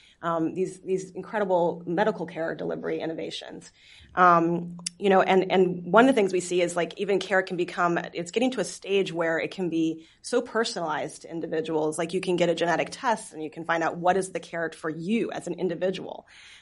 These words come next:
Um, and yet we see kind of this call at a policy level by some to go in this very one-size-fits-all benefit model.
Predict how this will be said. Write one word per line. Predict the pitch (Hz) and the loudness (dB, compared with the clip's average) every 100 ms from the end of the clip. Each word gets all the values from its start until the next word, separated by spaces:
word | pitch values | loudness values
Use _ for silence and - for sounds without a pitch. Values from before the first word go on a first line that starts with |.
| - | 0
Um, | 185 - | 0 4
and | 214 | 6
yet | 214 208 | 6 6
we | 202 | 0
see | 196 - 196 185 175 | -4 -2 2 2 0
kind | - 175 | -4 -4
of | 156 | -4
this | 156 - | -6 -10
call | - 214 196 185 180 | -8 2 4 6 4
at | |
a | 226 | 2
policy | - 320 349 214 | 2 4 4 2
level | 180 165 170 | 0 0 0
by | 170 170 | -2 -2
some | - 170 165 165 | -4 -6 -6 -6
to | 156 | -6
go | 170 185 | -2 0
in | 180 | 0
this | 165 | -4
very | 170 175 175 | -2 0 0
one-size-fits-all | 165 170 175 175 165 - 160 160 160 165 | 0 0 0 -2 -4 -6 -8 -4 0 0
benefit | 196 220 220 - | 4 2 2 -4
model. | - - - | -2 -2 -4